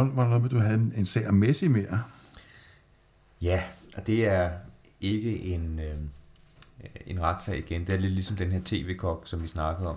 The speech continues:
Speaker 2: Det er simpelthen bare for dem af jer, som er interesseret i sport, så har der jo været en, øh, højst mediebevågen transfer i fodbold, øh, da
Speaker 1: Mm.
Speaker 2: Messi skiftede her i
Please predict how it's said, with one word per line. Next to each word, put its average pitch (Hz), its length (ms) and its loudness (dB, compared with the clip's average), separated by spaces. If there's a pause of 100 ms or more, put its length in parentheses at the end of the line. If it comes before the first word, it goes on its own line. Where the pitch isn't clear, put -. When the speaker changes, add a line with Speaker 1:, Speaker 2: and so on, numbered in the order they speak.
Speaker 2:
Det 95 60 0
er 85 40 0
simpelthen 98 260 2
bare 87 300 2
for 80 300 0 (140)
dem 92 140 2
af 90 40 4
jer, 90 120 4
som 85 280 -2
er 76 220 0 (220)
interesseret 85 380 -2
i 87 40 0
sport, 92 460 -2 (420)
så - 140 -2
har 90 100 2
der 90 60 2
jo 82 60 2
været 85 440 2
en, 76 240 -2 (640)
øh, - 420 -10
højst - 720 -2
mediebevågen 90 760 0
transfer - 400 0
i 92 60 2
fodbold, 101 440 0 (200)
øh, 87 180 -2 (280)
da 82 180 4
Speaker 1:
Mm. 85 60 2
Speaker 2:
Messi 87 280 2
skiftede 92 500 0
her 85 280 2
i 78 400 -2